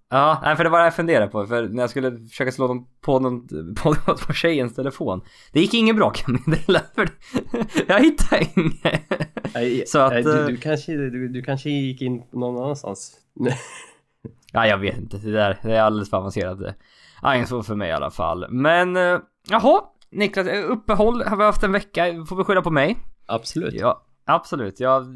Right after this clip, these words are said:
Speaker 1: fullt upp. Ten-, jag hade en tenta här. Eh, det fanns inte tid <laughs> helt enkelt för det.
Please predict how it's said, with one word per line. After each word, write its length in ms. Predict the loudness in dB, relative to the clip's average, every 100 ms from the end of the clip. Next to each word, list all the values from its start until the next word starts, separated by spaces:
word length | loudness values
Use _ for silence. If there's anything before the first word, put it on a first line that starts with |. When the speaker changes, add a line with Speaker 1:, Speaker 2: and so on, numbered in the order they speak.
| -18 -18 -20 -16 -14 -14 -6
Speaker 1:
fullt 280 | -2 0
upp. 180 | -2 -4
Ten-, 240 | -2 -2 0
jag 80 | -2
hade 120 | 0
en 60 |
tenta 300 | 0 -4 -4
här. 240 | -2 0 -2
Eh, 520 | -6 -6 -4 -4 -6 -8 -12 -16 -16 -8
det 120 | -4
fanns 300 | 0 0 -2
inte 160 | -8 -10
tid 220 | -10 -8
<laughs> 80 | -8
helt 200 | -10 -8
enkelt 360 | -4 -4 -4 -6
för 160 | -6
det. 100 | -6